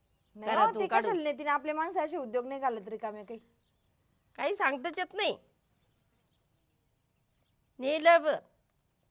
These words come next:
Speaker 2: नेले
Speaker 1: हा.
Speaker 2: असतील चोरून,
Speaker 1: नाही.
Speaker 2: काढले असतील
Speaker 1: अहो,
Speaker 2: एखाद्या.
Speaker 1: काढतात, आले पाहिजे त्यांना पैसे.
Speaker 2: एटीएम ने येते काढता.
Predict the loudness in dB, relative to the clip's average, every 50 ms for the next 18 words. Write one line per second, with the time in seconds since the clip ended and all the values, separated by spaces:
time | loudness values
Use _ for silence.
0 | _ _ _ _ _ -12 -6 -6 -4 0 4 6 6 6 6 2 -2 -8 -8 -8
1 | -8 -8 -6 -4 -4 -4 -6 -8 -12 -16 _ _ _ _ _ _ _ _ _ _
2 | -16 -2 4 6 6 6 6 6 6 8 8 8 6 4 -2 -8 -4 -2 -2 -2
3 | -2 -2 -2 -2 0 -2 0 2 4 2 2 2 -4 -2 -2 0 0 2 0 0
4 | 0 0 -2 0 0 -2 -2 -2 -2 -4 -4 -4 -4 -4 -2 0 0 0 0 0
5 | -4 -2 0 0 0 2 2 0 2 2 2 2 0 0 -2 -2 0 0 0 0
6 | -2 -8